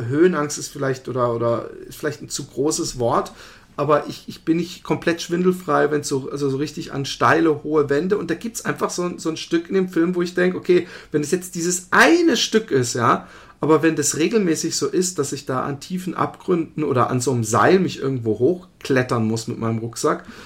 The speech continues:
ähm, ha-, bist du den zufällig schon mal gelaufen?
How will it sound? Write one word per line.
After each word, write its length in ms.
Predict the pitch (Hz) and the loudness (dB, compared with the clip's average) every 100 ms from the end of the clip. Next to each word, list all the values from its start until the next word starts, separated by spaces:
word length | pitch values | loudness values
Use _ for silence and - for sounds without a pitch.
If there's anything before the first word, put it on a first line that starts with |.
| - - | -20 -6
ähm, 140 | 151 151 | -2 -2
ha-, 180 | - - | -2 -4
bist 160 | 170 175 | -2 -2
du 60 | |
den 160 | 208 196 | -2 -2
zufällig 400 | - 185 190 190 | -4 -4 -2 -2
schon 140 | - | 0
mal 100 | 151 | -2
gelaufen? 640 | 131 113 90 113 - 220 | 0 -2 -2 -4 -6 -8